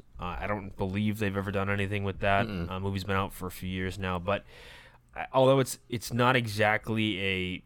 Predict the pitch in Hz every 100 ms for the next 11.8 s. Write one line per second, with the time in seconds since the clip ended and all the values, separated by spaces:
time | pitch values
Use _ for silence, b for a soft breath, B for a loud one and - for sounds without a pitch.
0 | _ - - 120 - - 113 - - 110
1 | 107 98 104 117 131 131 113 98 98 98
2 | 104 110 101 - 107 104 98 - 107 104
3 | - 98 95 - 104 95 - 113 101 101
4 | 107 120 113 123 120 120 - - 92 92
5 | 87 90 107 _ - 92 92 92 92 101
6 | 95 101 98 98 101 90 95 90 98 95
7 | 90 90 95 92 90 B B B B B
8 | 98 90 90 87 87 98 90 95 90 92
9 | 87 95 92 87 92 90 85 90 90 90
10 | 87 87 87 - 92 98 101 101 98 98
11 | 95 92 95 95 92 113 90